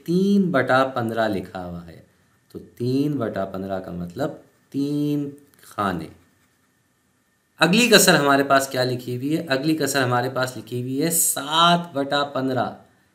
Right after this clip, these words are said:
यानी कि हमें इसके एक नहीं, दो नहीं, तीन नहीं, बल्कि सात खाने रंग करने होंगे।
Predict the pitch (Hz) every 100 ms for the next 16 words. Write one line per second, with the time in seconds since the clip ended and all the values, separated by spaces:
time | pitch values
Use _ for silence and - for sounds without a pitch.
0 | _ - 120 127 147 151 139 135 139 156
1 | 156 123 120 147 156 113 110 - - 156
2 | 170 - 123 135 147 151 123 117 101 113
3 | 143 175 101 110 127 151 123 107 156 -
4 | - _ 151 160 170 151 123 135 170 131
5 | 131 180 180 - 143 160 190 202 - -
6 | 143 147 147 147 123 120 117 107 101 87
7 | 82 80